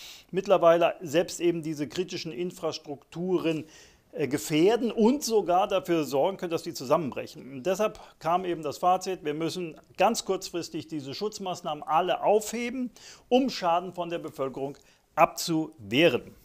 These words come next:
Gut, das schickte der Mann also raus an den internen Kreis, irgendwo gelangte es dann nach draußen. Daraufhin gab es, äh, eine Hoppla-Hopp-Aktion im Innenministerium, es gab eine Pressemitteilung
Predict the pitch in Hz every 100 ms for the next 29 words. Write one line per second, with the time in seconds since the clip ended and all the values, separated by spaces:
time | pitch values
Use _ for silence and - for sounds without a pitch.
0 | - - 196 220 - - - 160 - 208
1 | - 180 151 160 170 170 147 139 127 -
2 | 123 123 135 247 - - - _ _ _
3 | _ 151 165 170 151 156 170 127 170 139
4 | 120 147 185 247 - 190 196 180 185 160
5 | 147 139 135 151 - 113 135 139 127 151
6 | 123 117 _ _ _ _ _ _ _ -
7 | - - - - 180 214 220 233 202 170
8 | 196 196 190 175 - - 185 180 180 165
9 | 165 151 196 160 202 208 208 196 185 160
10 | 170 185 214 220 220 - 214 220 220 214
11 | 175 - 151 156 - - 139 143 139 -
12 | 196 214 202 - 196 202 202